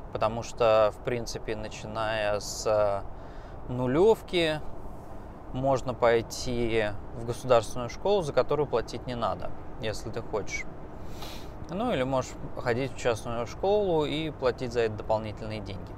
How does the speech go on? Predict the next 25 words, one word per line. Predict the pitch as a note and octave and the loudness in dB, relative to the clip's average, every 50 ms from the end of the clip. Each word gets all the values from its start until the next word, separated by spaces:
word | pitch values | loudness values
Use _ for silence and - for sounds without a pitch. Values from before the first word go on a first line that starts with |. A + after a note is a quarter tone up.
| - - - - - - - - - - - - - - - - - - - - | -6 -2 -2 0 0 -2 -6 -8 -10 -10 -10 -10 -10 -10 -10 -10 -12 -10 -10 -6
Но | - C#3+ C3+ C#3 C3+ C3+ C3 C3 B2+ B2+ B2 A#2+ A2+ G#2 - - - - - - - - | -4 -2 -2 0 2 2 4 4 6 6 6 6 4 2 0 -2 -8 -8 -8 -8 -8 -4
именно | C3 B2+ B2 A#2+ A#2+ A#2 A#2 A2+ A#2 A#2 A#2 A#2 A2+ | -4 -2 -2 0 0 0 0 2 2 2 2 2 2
весь | G#2+ A2 B2 B2 A#2 A2 - - - - | 2 2 0 0 0 0 -2 -2 -2 -2
садик | G#2+ - - - F3+ E3+ F#3+ F#3 E3 E3+ E3 - - - - - - - - - - - - - - C#3+ | 0 0 2 4 6 6 6 4 4 2 0 0 0 -6 -8 -10 -10 -10 -10 -10 -10 -10 -10 -2 2 2
это | D3+ D3+ - C#3+ | 2 2 2 0
уже | C3 B2 A2 A2 B2+ B2 B2 A#2+ B2 B2 A#2+ A#2 A#2 A#2 A2+ A2 G#2+ - - - - - | 0 0 0 2 4 6 6 8 8 8 8 8 6 6 4 2 0 -4 -8 -8 -6 -2
или | C3 A#2+ A#2 A2+ G#2 G2 - | -2 0 2 2 2 2 0
ты | - A#2+ A2 G#2 G#2 G#2+ - - | -2 -2 0 0 -2 -2 -4 -4
сам, | G2+ - - - E3+ F3 F#3+ F#3+ F#3 F3+ F3 - - - | -6 -6 0 2 4 4 4 4 2 0 -4 -6 -6 -6
или | C3 B2 A2+ A2 A2 G#2+ G#2+ G#2+ G#2+ | -6 -4 -2 -2 0 0 0 -2 -2
няни, | A2 B2 C#3+ E3+ F3+ F#3 F#3 F3+ F3 E3+ E3 D#3 D3 - - | -2 -2 -2 0 0 0 -2 -2 -4 -4 -4 -4 -4 -6 -4
или | - D3 D3+ C#3+ C3+ | -4 -4 -2 -2 -2
ходишь | A#2+ - C#3 B2+ A#2 A2 - | -2 -2 0 -2 -2 -2 -2
в | - | 0
частные | - A#2 A2 - - G#2+ G2+ | 0 0 0 0 -4 -8 -8
садики. | G2 - - A2 F#2+ F2+ F2+ F2 - - - - - - - - - - - - - - - - - - - - | -6 -2 0 0 0 0 -4 -8 -10 -10 -10 -10 -10 -8 -10 -10 -10 -10 -10 -10 -10 -10 -10 -10 -10 -10 -10 -6
И | - B2 B2 | -4 -4 -2
частные | A2+ - - D3 D3+ D3+ - D#3 C#3+ | -2 2 4 4 4 4 2 -4 -4
садики | C#3 - A3+ A#3+ A#3 G#3 G#3 - F3+ | 0 0 0 0 0 -2 -4 -6 -4
могут | F3 F3+ F#3 F3+ F#3 F3+ - | -2 -2 0 0 -2 -4 -4
еще | D#3+ - - - E3 D#3+ E3 E3 D#3 C#3 D3 D3 - - - C#3 | -8 -8 -2 0 4 6 6 6 6 6 4 2 0 -2 -8 -6
быть | C3+ C#3 C#3+ C3+ - - | -2 0 0 0 0 -4
не | C#3 C#3 | -4 -4
только | C3+ - G#3 G#3 A3+ G#3+ - - C#3 C#3 C3+ C3 B2 - - | -2 2 4 4 4 4 6 8 8 10 10 8 6 4 2
как | - B2+ A#2 A2 | 2 2 2 2